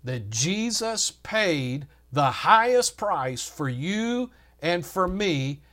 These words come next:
that could possibly be paid. He, there was no greater price that could be demanded. Justice demanded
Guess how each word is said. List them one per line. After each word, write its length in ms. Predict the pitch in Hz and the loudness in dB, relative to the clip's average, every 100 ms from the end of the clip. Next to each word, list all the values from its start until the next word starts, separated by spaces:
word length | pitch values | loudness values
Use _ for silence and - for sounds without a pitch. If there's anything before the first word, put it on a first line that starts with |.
| _ | _
that 200 | 151 156 | -4 -2
could 180 | - 127 | -2 -6
possibly 600 | - 185 185 175 156 160 | -2 -2 0 -2 0 -2
be 220 | 147 147 | 0 -2
paid. 480 | 139 156 123 98 82 - _ _ _ _ _ - | -2 -2 -2 -4 -14 -20 _ _ _ _ _ -2
He, 140 | 196 | -2
there 220 | 156 185 | 2 2
was 340 | 185 208 233 233 | 4 4 4 2
no 180 | 214 170 | 0 -2
greater 420 | 147 185 165 151 | 0 2 2 0
price 420 | - 175 151 139 | 0 0 2 0
that 160 | 156 - | -4 -4
could 200 | 151 135 | -4 0
be 140 | 151 | 0
demanded. 680 | 139 139 143 143 123 98 95 _ - - - - - 110 | 0 0 -2 -2 -4 -8 -14 _ -20 -20 -20 -20 -14 -6
Justice 800 | 113 202 262 - - 160 - - | 2 4 6 4 0 -2 0 -2
demanded 920 | 120 160 165 175 208 165 131 135 143 | 0 2 2 0 0 -2 -2 -4 -6